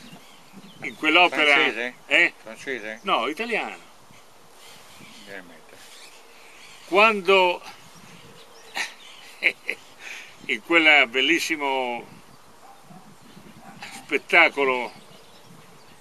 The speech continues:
Speaker 1: è uno dei primi spettacoli del Bagaglino.
Speaker 2: Ah, Pippo Franco.
Speaker 1: Pippo Franco, che diceva: "Quando canta nella iova,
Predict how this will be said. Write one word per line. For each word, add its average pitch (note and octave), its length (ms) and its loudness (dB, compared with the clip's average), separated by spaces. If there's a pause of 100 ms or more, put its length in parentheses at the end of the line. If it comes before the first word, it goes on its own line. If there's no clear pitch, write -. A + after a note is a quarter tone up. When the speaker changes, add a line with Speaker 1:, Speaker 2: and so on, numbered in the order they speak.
(800)
Speaker 1:
è D3 120 -10
uno E3 180 -4
dei C#3 160 2
primi E3 280 2
spettacoli B2+ 840 0 (1600)
del B2 240 -4 (100)
Bagaglino. A#2+ 760 -2 (1300)
Speaker 2:
Ah, E3 320 2
Pippo E3+ 280 -6
Franco. G#2 500 -10
Speaker 1:
Pippo E3+ 340 2
Franco, A#2+ 480 -2
che B2 120 -6
diceva: C#3 460 -2 (140)
"Quando G3+ 480 -2
canta F#3+ 500 2
nella D#3 280 0
iova, C#3 640 2